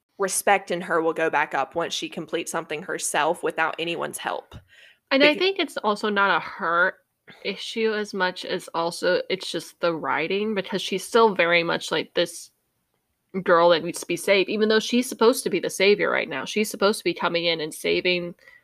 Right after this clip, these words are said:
Speaker 2: her love, Tamlin, and everyone else from the Spring Court, but she's still having to be saved at every step.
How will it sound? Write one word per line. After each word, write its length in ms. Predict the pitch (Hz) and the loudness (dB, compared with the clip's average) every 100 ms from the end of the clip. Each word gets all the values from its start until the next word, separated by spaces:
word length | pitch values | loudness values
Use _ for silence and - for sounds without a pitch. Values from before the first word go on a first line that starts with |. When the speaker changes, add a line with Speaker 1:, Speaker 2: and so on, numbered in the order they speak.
| _ _ | _ _
Speaker 2:
her 640 | - 185 170 175 170 160 - | -4 2 6 6 6 4 0
love, 580 | 185 180 170 165 185 185 _ - - - | 2 4 6 6 4 0 _ -20 -20 -10
Tamlin, 560 | 208 202 190 165 160 - | -2 0 0 -2 -4 -2
and 140 | 170 - | -4 0
everyone 480 | 143 190 196 185 | 0 4 4 4
else 200 | 175 196 | 4 2
from 200 | - 175 | -2 -6
the 100 | 147 | -6
Spring 300 | - - 123 | -6 -6 -8
Court, 280 | - 143 151 - | -4 -2 0 0
but 120 | 156 | -2
she's 260 | 196 - | -4 -8
still 380 | - - 180 175 | -8 2 4 4
having 300 | 175 165 170 | 4 0 -2
to 40 | 170 | -6
be 120 | 160 | -8
saved 360 | - 170 175 175 | -4 -4 0 0
at 80 | |
every 220 | 160 160 160 | -2 -4 -8
step. 360 | - 180 165 | 0 0 0